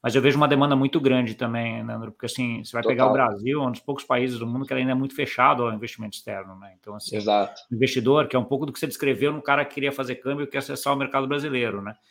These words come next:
Speaker 1: Então, esse cara queria fazer um negócio aí no mercado brasileiro, ele não, não consegue abrir conta, et cetera. Mas quem quer olhar e falar assim, "Cara, tem um título público no Brasil que rende inflação mais cinco por cento.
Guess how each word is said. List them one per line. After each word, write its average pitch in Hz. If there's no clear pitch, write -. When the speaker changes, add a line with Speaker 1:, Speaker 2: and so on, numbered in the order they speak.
Speaker 1:
Então, -
esse -
cara 135
queria 151
fazer 147
um 156
negócio 151
aí 113
no 113
mercado 107
brasileiro, 113
ele 147
não, 165
não 139
consegue 127
abrir 117
conta, 127
et -
cetera. -
Mas 185
quem 208
quer 180
olhar 143
e 143
falar 147
assim, 143
"Cara, 139
tem 147
um 147
título 180
público 131
no 123
Brasil 120
que 165
rende 143
inflação 147
mais 151
cinco 180
por 170
cento. 113